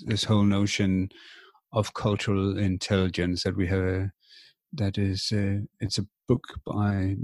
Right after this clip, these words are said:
by the same title, Cultural Intelligence, by Elizabeth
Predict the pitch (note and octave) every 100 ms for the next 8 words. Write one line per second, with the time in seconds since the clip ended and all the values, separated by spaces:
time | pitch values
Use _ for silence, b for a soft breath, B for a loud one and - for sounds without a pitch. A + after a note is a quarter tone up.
0 | - F#2+ F2+ - F#2+ F#2 G2+ G#2 - G#2+
1 | G2+ - G2 - G#2 F#2+ G2 - G2+ G#2
2 | G2 G#2 F#2+ F#2+ - _ - F#2+ F#2 F#2
3 | F#2 - A2 G2+ G2+ - G#2